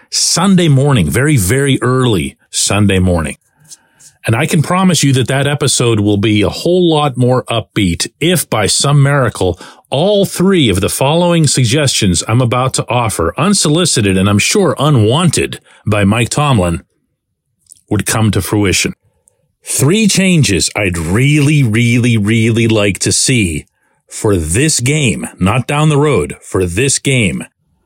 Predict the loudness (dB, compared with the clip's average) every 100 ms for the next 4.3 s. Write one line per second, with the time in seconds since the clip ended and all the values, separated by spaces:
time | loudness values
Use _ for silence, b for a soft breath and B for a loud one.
0 | _ _ _ _ _ -8 -2 0 0 0
1 | 0 2 2 0 -2 -2 -2 -2 0 0
2 | 0 0 2 2 0 -2 B B B -6
3 | -4 -2 -4 -2 -2 -2 0 0 0 0
4 | -2 -6 -10